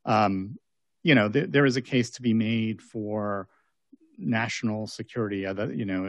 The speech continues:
if, if you're going to talk about a telecom network provider, but now it seems that the,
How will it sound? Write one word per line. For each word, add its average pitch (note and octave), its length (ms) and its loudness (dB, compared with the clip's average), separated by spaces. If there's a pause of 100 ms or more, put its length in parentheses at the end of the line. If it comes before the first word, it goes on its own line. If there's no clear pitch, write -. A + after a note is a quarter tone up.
if, G#2+ 180 -8
if - 200 -10
you're G#2+ 80 -4
going G#2 300 -6
to G#2+ 120 -12
talk A2 280 -6
about G2 260 -2
a F2+ 120 -4
telecom G2+ 760 -4 (500)
network A#2+ 480 2
provider, G#2+ 680 -2
but G#2 260 -6
now B2 260 0
it B2+ 120 0
seems G#2+ 540 -6
that F#2+ 400 -6
the, G2+ 380 -6